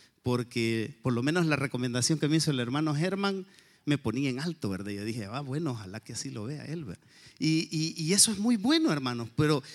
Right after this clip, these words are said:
pero me compromete también a mí. Me compromete porque yo sé, debo ser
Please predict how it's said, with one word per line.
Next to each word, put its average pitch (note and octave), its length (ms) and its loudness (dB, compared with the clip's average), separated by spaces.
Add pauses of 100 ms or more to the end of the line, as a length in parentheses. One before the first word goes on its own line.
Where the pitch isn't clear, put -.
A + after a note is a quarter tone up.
(140)
pero G3+ 180 10
me F#3 140 6
compromete F#3 720 6
también F3+ 400 4
a C3+ 80 2
mí. G#2 280 0 (380)
Me F#3 140 8
compromete F3+ 580 6
porque G3 260 4
yo F3+ 140 8
sé, A3+ 140 8 (240)
debo C4 200 8
ser C#4 180 8